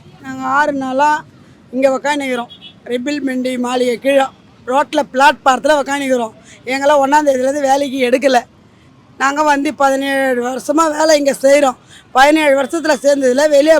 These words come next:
போன ஒண்ணாம் தேதி சொல்லிட்டாங்க. எங்களுக்கு எங்க போறதுன்னு தெரியாம இங்க வந்து உக்காந்துட்டோம்.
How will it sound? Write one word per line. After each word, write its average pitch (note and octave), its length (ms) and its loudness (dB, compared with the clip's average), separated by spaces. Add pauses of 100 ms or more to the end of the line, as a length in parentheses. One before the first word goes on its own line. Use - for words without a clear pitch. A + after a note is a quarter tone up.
போன D4+ 220 0
ஒண்ணாம் C#4 200 0
தேதி C4 200 4
சொல்லிட்டாங்க. C4 420 -2 (360)
எங்களுக்கு D4+ 320 0
எங்க E4 200 4
போறதுன்னு D#4 340 2
தெரியாம D#4+ 280 2
இங்க F4 120 4
வந்து E4+ 160 6
உக்காந்துட்டோம். D#4 380 0